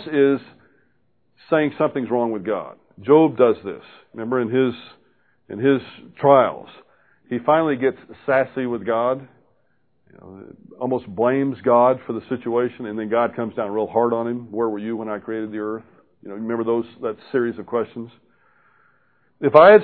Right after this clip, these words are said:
said, 'I will speak thus,' behold, I should have betrayed the generation of thy children." Now, Asaph was apparently in a position of leadership,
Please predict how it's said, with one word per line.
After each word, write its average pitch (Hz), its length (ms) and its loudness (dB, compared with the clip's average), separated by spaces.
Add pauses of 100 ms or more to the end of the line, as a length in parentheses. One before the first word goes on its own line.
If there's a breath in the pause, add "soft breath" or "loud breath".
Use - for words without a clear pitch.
said, 143 540 4
'I 135 80 0
will 135 160 4
speak 147 200 0
thus,' 131 280 2
behold, 151 320 6
I 143 180 0
should 143 100 -2
have 120 100 0
betrayed 160 540 0
the 117 120 -2
generation 123 760 -4
of 104 120 -10
thy 104 240 -4 (160)
children." - 440 -16
Now, 110 160 -12
Asaph 135 400 0
was 113 160 -6
apparently 110 480 -6
in 104 80 -8
a 98 40 -10
position 110 440 -10
of 101 80 -12
leadership, 101 540 -10